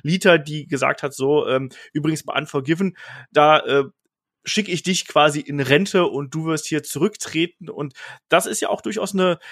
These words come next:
ja, emotionale Geschichte, weil ja eine Trish Stratus ja f-,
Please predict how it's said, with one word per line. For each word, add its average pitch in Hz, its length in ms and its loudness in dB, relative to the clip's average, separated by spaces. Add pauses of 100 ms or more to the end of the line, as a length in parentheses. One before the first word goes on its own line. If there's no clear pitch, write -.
(180)
ja, 165 120 6
emotionale 190 600 2
Geschichte, 135 520 -4
weil 131 360 6 (520)
ja 165 100 6
eine 165 140 4
Trish 202 220 -2
Stratus 175 460 0
ja 151 300 0 (100)
f-, - 140 -20